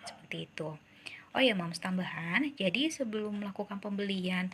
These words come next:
eh, pompa asi ini, kita ternyata bisa, eh, sewa dulu. Ini store-nya ada di Bandung. Jadi, eh, sewanya itu bisa mulai dari tiga minggu.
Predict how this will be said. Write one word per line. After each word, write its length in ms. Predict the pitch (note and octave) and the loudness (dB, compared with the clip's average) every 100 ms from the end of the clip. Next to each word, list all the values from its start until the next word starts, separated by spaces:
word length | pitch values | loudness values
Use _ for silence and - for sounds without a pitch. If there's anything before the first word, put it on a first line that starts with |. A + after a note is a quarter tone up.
| - - - - | -8 -16 -16 -8
eh, 140 | - F#3 | -4 0
pompa 320 | G3 F#3+ F#3+ | 0 0 -2
asi 160 | - - | -4 -2
ini, 640 | D#4 C4 F#3 F3+ C4+ F4 - - | 0 2 2 2 2 2 -6 -20
kita 480 | - G#3 - D4 D#4+ | -6 -6 0 2 2
ternyata 400 | C#4 A#3+ A3+ D4+ | 2 0 2 2
bisa, 560 | A#3+ G3 - - A#3+ - - | 2 2 -2 2 2 2 -8
eh, 240 | - G3+ G3 | -2 0 0
sewa 320 | G3 G#3 G#3 | 2 4 4
dulu. 560 | B3 D4 D4 C#4 C4+ - - | 2 2 2 2 0 -2 -4
Ini 160 | F#3+ G#3+ | -2 -2
store-nya 400 | - G#3 A#3 B3+ | -4 -2 2 2
ada 160 | G3+ | 0
di 80 | F#3 | -2
Bandung. 720 | F3+ E3+ D#3+ D#3+ D#3+ G#3 E4+ - - - - - - - | -2 -4 -4 -4 0 2 0 -2 -12 -8 -8 -10 -8 0
Jadi, 400 | F3+ F3 C#4+ E4+ | 0 2 0 2
eh, 500 | C4 G3+ G3 F#3+ G3 | 0 0 0 -2 -2
sewanya 480 | F#3+ G3+ G3+ G3 F#3 | -2 -2 0 0 0
itu 80 | C4 | 0
bisa 320 | B3 A3 A#3 | 0 0 0
mulai 240 | A3 G#3+ G3 | 0 0 2
dari 240 | F#3+ A3 | 0 0
tiga 240 | G#3 F#3 | -2 -2
minggu. 480 | F3+ F#3 F#3+ F#3+ F#3+ | 0 2 0 -2 -6